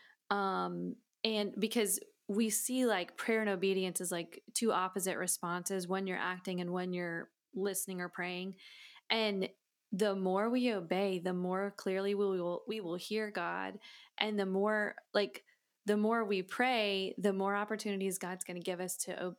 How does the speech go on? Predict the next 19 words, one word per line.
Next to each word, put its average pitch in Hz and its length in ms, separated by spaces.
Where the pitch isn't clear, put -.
uh, 185 380
not 269 180
opportunities 202 600
to 185 180
obey, 180 260
but 185 160
he's, 220 420
he's 220 240
instructing 214 600
us. 160 260
You 214 80
know, 208 140
we're 208 80
not 208 180
looking 220 240
for 214 140
a 202 40
second 196 340
opinion. 185 640